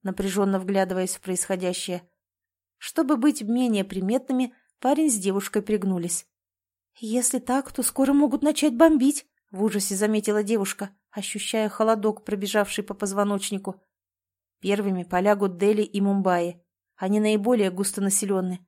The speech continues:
и являются стратегически важными объектами в глазах противников. «Но для чего отцепили Тадж-Махалы?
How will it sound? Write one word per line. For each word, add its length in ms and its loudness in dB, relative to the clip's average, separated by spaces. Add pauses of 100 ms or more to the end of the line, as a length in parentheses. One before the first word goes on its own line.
(240)
и 80 -8
являются 720 2
стратегически 720 -4
важными 440 2
объектами 500 -2
в 40 -8
глазах 360 0
противников. 640 -6 (1080)
«Но 200 0
для 180 0
чего 320 4
отцепили 480 4
Тадж-Махалы? 800 4